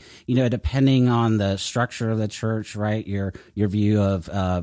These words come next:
a-, and the practice of church elders and, and, and a lot of those things. But, uh, what, what, no matter what it looks like, that it, it, the word is supposed to be absolutely central. Um,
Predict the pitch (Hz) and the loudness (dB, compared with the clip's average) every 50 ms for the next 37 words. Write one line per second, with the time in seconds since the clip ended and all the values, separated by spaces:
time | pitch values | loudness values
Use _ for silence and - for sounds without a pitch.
0 | - - 104 101 98 98 - 101 104 104 - - 110 98 104 - - 107 - - | -4 -4 -4 -4 -4 -2 0 0 0 0 -2 -4 -4 -4 -4 -4 -6 -10 -8 -8
1 | - 80 - - - 107 101 - - - 98 95 95 98 95 92 95 - 101 95 | -8 -10 -10 -10 -8 -8 -8 -8 -8 -8 -6 -6 -4 -4 -6 -6 -6 -6 -4 -2
2 | 90 92 85 - _ - - _ _ - 95 101 98 98 - - 107 101 95 95 | -2 -2 -4 -4 _ -20 -20 _ _ -4 -2 -2 -2 -2 -2 0 0 0 0 0
3 | 98 98 101 104 104 98 95 95 101 - - - - 127 135 120 107 107 101 - | 0 0 0 0 0 -2 -2 -4 -6 -6 -8 -4 -2 0 0 2 0 -2 -4 -6
4 | - - 117 110 104 - - - - - - - - - 151 175 185 180 - - | -8 -6 -6 -6 -6 -8 -12 -20 -20 -20 -20 -10 -2 0 2 2 2 0 0 2
5 | 147 143 147 156 156 156 151 - 139 139 160 156 151 170 170 165 170 170 170 156 | 2 4 6 6 6 6 4 2 2 4 4 6 8 6 6 8 8 6 8 6
6 | 143 131 120 131 131 139 165 180 202 - - 143 147 147 139 165 240 262 - - | 6 4 4 2 4 6 6 6 6 4 2 0 0 2 2 0 0 0 -2 -4
7 | 131 123 117 110 107 117 120 - - - _ _ - 107 - 131 151 139 98 - | -2 0 0 2 2 0 -2 -4 -12 -20 _ _ -14 -4 -2 0 0 0 0 -4
8 | - - - 123 127 - 131 127 113 - 123 113 113 110 113 135 160 175 190 175 | -6 -6 -6 -6 -4 -2 -4 -4 -4 -2 -4 -4 -2 -2 0 2 2 4 2 2
9 | 143 120 - - - 127 143 151 - 123 101 92 107 127 139 127 113 101 - - | 0 -2 -4 -4 -2 -2 -2 -2 -4 -8 -8 -6 -4 -4 -2 -2 -2 -4 -6 -10
10 | - - _ _ _ _ - 131 147 156 143 - - 151 135 135 143 147 143 143 | -20 -20 _ _ _ _ 0 0 0 0 0 0 -2 0 2 4 4 4 4 2
11 | - 123 117 107 104 107 - - - _ - - - - - 160 165 185 180 - | 0 -2 -2 0 0 -2 -4 -6 -10 _ -14 -10 -8 -2 0 2 2 2 0 -2
12 | - 110 95 90 85 85 - _ _ _ _ _ _ _ - - 101 107 107 101 | -6 -6 -6 -6 -8 -10 -12 _ _ _ _ _ _ _ -10 -4 -2 -2 0 0
13 | 101 101 107 | 0 -2 -2